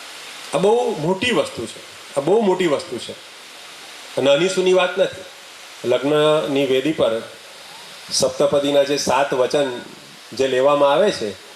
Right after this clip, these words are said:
એ વચન તો આપણે કોઈ ધ્યાનથી સાંભળતા નથી, કેમ કે સંસ્કૃતમાં હોય,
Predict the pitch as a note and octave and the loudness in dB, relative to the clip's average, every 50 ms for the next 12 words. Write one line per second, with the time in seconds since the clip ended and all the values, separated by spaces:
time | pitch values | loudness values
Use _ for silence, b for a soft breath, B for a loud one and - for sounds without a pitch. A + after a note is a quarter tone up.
0 | - - - - - C3+ D3 D3+ C#3+ C#3 C3 - D3+ D#3 D#3 E3 E3 D#3+ D#3+ D#3+ | -20 -20 -20 -12 -4 -2 -2 2 2 2 2 2 0 0 2 2 4 4 4 4
1 | D#3 - C#3+ C3 - D#3 D#3 D#3+ E3 D#3+ C#3+ C3 C3+ C3 C3+ C3 F3 D#3 C#3+ D3+ | 2 2 -2 0 0 0 0 2 0 0 0 2 2 2 2 0 -2 -4 0 0
2 | C3+ C3 B2 - - - C#3+ C3+ C3 A2+ G#2 - G2+ G2 - - - - - - | -2 2 2 0 2 2 2 2 2 0 -2 -4 -8 -10 -10 -14 -20 -20 -20 -20
3 | - - - - C3+ C3+ C3+ D#3 D3+ C#3+ - C#3+ C3+ C3+ - - E3 D#3+ D#3+ - | -20 -16 -2 0 0 0 2 0 0 0 2 0 -2 -2 -2 -2 -2 -2 0 2
4 | C3+ B2 A2+ A2 G#2+ | 2 2 2 2 -2